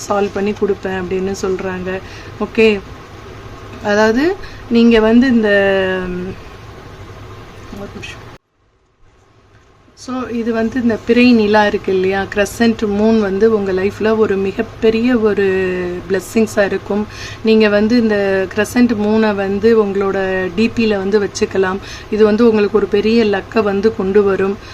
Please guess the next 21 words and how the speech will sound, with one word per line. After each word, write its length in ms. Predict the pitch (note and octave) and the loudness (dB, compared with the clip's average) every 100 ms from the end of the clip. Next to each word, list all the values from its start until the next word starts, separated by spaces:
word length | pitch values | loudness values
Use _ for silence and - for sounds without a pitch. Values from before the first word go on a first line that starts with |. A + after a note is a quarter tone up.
| - - | -18 -8
அஹ், 760 | G#3 G3 G3 G3 F#3+ F#3+ F#3+ | -4 -2 -2 -2 -4 -4 -4
அதே 220 | G3 G3+ A3 | -4 0 2
மாதிரி 300 | A3+ A3 B3 | 2 2 2
வந்து 380 | A3 G#3+ B3+ | 2 0 0
நீங்க, 580 | A3+ A3 G#3 G3+ G3+ G3 F#3+ | 2 2 2 2 2 0 0
ம், 220 | F#3+ F#3+ F#3+ - - - | -4 -6 -12 -18 -18 -8
அஹ், 240 | A3+ G3+ F#3+ | -2 0 0
இந்த 520 | G3 G3+ G3 G3 G3+ G3 - - G#3 G3+ | 0 0 0 0 -2 -8 -16 -10 -6 -2
ஒரு, 300 | G#3 G#3 G3+ A3 | 0 0 -2 0
இந்த 160 | A3 | 2
மூனோட 640 | G#3+ A#3+ D4 D4+ C#4+ D4 D4 | 4 6 6 4 4 4 2
சம்பந்தப்பட்ட 840 | - G#3+ A3 A#3 A#3 - A3 A#3+ | 2 2 4 4 2 -2 -2 2
ஒரு 280 | A3+ G#3 G#3 | 4 4 2
பெயர் 300 | G#3+ G3+ G#3 | 2 0 2
வந்து 300 | G#3 G3 A3 | 0 2 2
உங்களுக்கு 380 | G#3 G3 F#3+ G3 | 2 0 -2 0
இருக்கலாம். 500 | G3 G#3 - F#3+ F#3+ G3+ - - - F#3+ | 0 0 -2 -2 -2 -8 -16 -20 -12 -4
ஓகே, 320 | - G#3+ F#3+ - - - | 2 2 2 -8 -18 -8
அஹ், 960 | A3 G#3 G3+ G3+ G3+ G3 G3 G3 G3 G#3 - - - - - | -4 -2 -2 -2 -4 -4 -4 -6 -6 -8 -10 -16 -18 -18 -10
ஒரு 540 | A3 A3 G#3+ G#3+ G#3 G#3 G#3 G#3+ - - - C4 | -2 2 2 2 0 -2 -4 -8 -14 -20 -8 2
இன்சாஃப் 760 | B3 C#4+ C#4+ - C#4+ C#4 - | 4 4 0 -2 0 0 -2